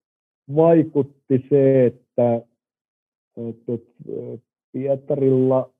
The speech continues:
on aina ollut vahva oma identiteetti ja ihmiset ovat kokeneet siinä olevansa juuri niitä pietarilaisia, jotka puolustaa sitä omaa paikkaansa, omaa historiaansa, omaa identiteettiä,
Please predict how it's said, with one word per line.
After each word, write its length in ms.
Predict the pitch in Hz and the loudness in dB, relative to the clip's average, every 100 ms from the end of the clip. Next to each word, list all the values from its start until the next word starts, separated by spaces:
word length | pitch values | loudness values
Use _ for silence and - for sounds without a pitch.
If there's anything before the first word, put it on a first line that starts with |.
| _ _ _ _ - | _ _ _ _ -8
on 200 | 135 131 | -4 0
aina 300 | 139 135 123 | 0 2 2
ollut 300 | 117 117 110 | 2 0 0
vahva 280 | 120 117 110 | -4 -4 -6
oma 220 | 110 110 | -6 -8
identiteetti 720 | 113 117 92 95 98 90 117 | -6 -6 -8 -12 -12 -8 -6
ja 60 | 113 | -4
ihmiset 280 | 113 107 - | -4 -10 -6
ovat 200 | 117 107 | -6 -4
kokeneet 520 | 117 - 107 104 101 _ _ _ _ 160 120 - | -6 -4 -4 -4 -8 _ _ _ _ -20 _ -6
siinä 420 | 110 107 107 104 - _ _ _ _ _ _ - | -4 -4 -6 -8 -12 _ _ _ _ _ _ 0
olevansa 400 | 143 143 127 120 | 2 4 2 0
juuri 300 | 123 117 120 | 0 0 -2
niitä 200 | 113 117 | -4 -6
pietarilaisia, 680 | - 135 127 113 113 113 117 | -2 0 0 -6 -6 -6 -8
jotka 180 | 113 120 | -8 -12
puolustaa 560 | 135 127 110 - 113 | -6 -6 -6 -8 -10
sitä 160 | - 120 | -6 -4
omaa 280 | 117 117 101 | -2 -2 -6
paikkaansa, 640 | 110 101 _ 104 98 113 | -10 -12 _ -20 -14 -8
omaa 260 | 117 117 | -6 -4
historiaansa, 720 | 117 117 - 110 104 101 117 | -6 -8 -10 -14 -14 -16 -12
omaa 260 | 117 120 113 | -6 -4 -4
identiteettiä, 920 | 117 117 - 104 104 98 _ 104 | -4 -4 -8 -14 -12 -12 _ -12